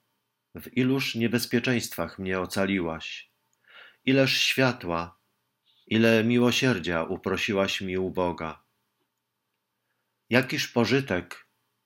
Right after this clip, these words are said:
jakiż wielki zaszczyt masz w-, ze mnie,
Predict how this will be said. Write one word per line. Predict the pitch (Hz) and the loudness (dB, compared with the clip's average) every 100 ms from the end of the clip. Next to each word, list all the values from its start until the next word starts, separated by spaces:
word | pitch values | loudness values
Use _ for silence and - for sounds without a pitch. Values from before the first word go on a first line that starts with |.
| - | -10
jakiż | 95 123 95 | -4 -2 0
wielki | 110 139 135 120 | 2 2 2 0
zaszczyt | 107 135 135 95 85 | 2 0 0 -6 -6
masz | 87 92 95 - | -4 -2 -2 -6
w-, | 87 85 101 | -8 -8 -4
ze | 87 107 | 0 0
mnie, | 113 123 131 | 0 -2 -4